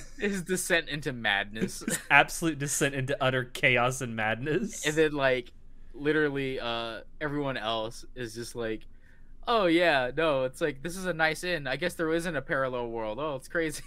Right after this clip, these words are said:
Speaker 2: <laughs>
Speaker 1: <laughs>
Speaker 2: And then fucking Serizawa is just, like, being able to come, coming in and out, and he's just, like, r-, having fun, having dinner at the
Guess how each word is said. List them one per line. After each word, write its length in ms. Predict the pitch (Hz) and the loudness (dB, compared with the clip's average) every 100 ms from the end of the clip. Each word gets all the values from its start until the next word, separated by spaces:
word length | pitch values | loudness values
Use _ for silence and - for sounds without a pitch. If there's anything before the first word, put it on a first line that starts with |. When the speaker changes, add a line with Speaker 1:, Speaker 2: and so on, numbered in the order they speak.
| - | -8
Speaker 2:
<laughs> 260 | 330 330 - 127 | -4 -4 -2 2
Speaker 1:
<laughs> 1120 | - 370 381 453 370 - - - - - - | 2 4 0 0 -6 -8 -12 -12 -10 -4 0
Speaker 2:
And 120 | 170 | 2
then 200 | 175 165 - - - 175 | 2 -2 -6 -14 -16 -6
fucking 360 | 190 185 190 170 - - - - - - - - | -6 -4 -6 -8 -14 -16 -18 -20 -18 -16 -14 -4
Serizawa 640 | 190 175 151 143 143 135 | 2 4 6 6 6 2
is 60 | 123 | 0
just, 140 | 135 | -2
like, 140 | 139 | -2
being 180 | 117 131 | -2 -2
able 160 | 127 123 | -2 -2
to 40 | |
come, 320 | 113 127 117 107 | -4 -6 -6 -6
coming 260 | 180 160 147 | -4 0 0
in 80 | |
and 80 | 135 | 2
out, 220 | 113 110 | 4 4
and 80 | 101 | 2
he's 220 | 117 120 | -8 -8
just, 140 | 120 120 | -8 0
like, 200 | 123 113 - - - 139 | 0 0 -14 -18 -16 -14
r-, 80 | 139 135 | -10 -4
having 300 | 160 143 147 | 4 4 2
fun, 280 | 131 127 127 | -2 0 0
having 380 | 120 131 123 123 | 0 0 0 -2
dinner 260 | 113 117 120 | -6 -4 -2
at 140 | 110 | -4
the 260 | 113 110 | -4 -6